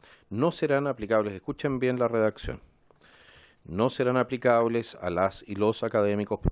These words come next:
y profesionales funcionarios de las instituciones superiores,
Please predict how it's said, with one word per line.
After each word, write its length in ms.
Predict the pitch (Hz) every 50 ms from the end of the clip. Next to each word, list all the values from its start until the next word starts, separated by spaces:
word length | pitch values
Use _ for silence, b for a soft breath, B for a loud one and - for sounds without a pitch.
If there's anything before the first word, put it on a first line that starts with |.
| - -
y 100 | - 98
profesionales 720 | - - 85 - - 87 - - 87 82 101 117 143 147 123
funcionarios 680 | - - 156 180 196 185 - - 110 107 107 113 110
de 60 | 95 90
las 140 | 92 80
instituciones 540 | 80 85 76 - 78 - 78 - 123 127 113
superiores, 460 | - 123 107 107 101 107 110 - -